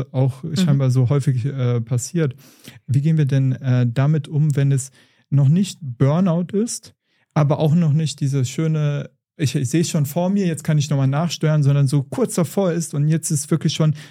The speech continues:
Speaker 1: dunkelorange?
Speaker 2: Also dann ganz klar, oberste Priorität hat man selbst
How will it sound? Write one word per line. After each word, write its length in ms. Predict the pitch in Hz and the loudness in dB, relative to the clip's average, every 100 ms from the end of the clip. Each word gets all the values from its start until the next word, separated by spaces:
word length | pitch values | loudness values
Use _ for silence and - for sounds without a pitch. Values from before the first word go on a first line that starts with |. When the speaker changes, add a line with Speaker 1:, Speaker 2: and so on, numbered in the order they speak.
| _ | _
Speaker 1:
dunkelorange? 1120 | - 185 185 151 147 - 135 131 123 110 - - - 180 147 | 0 2 2 2 2 0 2 4 2 2 -2 -8 -6 -2 0
Speaker 2:
Also 180 | 160 156 | 2 2
dann 360 | 135 151 175 - _ 160 | 2 0 -2 -8 _ -2
ganz 280 | 160 165 | 0 0
klar, 260 | - 160 - | -2 -4 -2
oberste 380 | 156 170 - 160 | 0 0 0 -4
Priorität 840 | - 165 156 147 147 156 156 151 | -4 -2 0 0 -2 -2 -2 -2
hat 200 | 151 151 | -4 -2
man 180 | 151 147 | 0 2
selbst 500 | 127 120 123 - - | 2 2 0 -6 -8